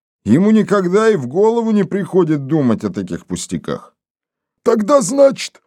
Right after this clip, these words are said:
он не сын своего отца», сказал старикашка.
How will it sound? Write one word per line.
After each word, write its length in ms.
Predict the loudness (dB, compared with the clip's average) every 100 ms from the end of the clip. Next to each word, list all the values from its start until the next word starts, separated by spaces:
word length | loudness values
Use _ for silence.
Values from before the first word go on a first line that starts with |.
| _ _ -2
он 300 | 0 0 2
не 80 | 0
сын 340 | 0 0 0
своего 540 | -2 -2 0 2 4
отца», 460 | 2 0 -2 -2 -2 _ _ _ _ -20
сказал 460 | -4 -2 0 -2
старикашка. 760 | -4 -4 -4 -2 -4 -4 -10